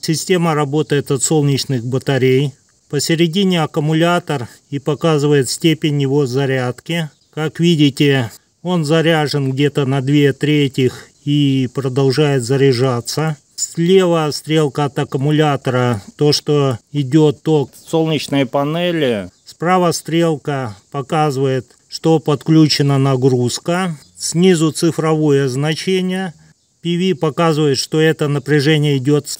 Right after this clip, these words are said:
солнечной панели. Если бат — это напряжение от аккумулятора, а если луат — это напряжение на выходе контроллера. И слева показывает V —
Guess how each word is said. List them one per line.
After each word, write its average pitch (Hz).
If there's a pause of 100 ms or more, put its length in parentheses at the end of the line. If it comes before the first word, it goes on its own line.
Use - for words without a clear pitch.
(120)
солнечной 156
панели. 143 (280)
Если 151
бат — 147 (100)
это 143
напряжение 143
от 120
аккумулятора, 135 (360)
а 135
если 165
луат — 175 (280)
это 170
напряжение 156
на 160
выходе 147
контроллера. 143 (440)
И 208
слева 175
показывает 143
V — 143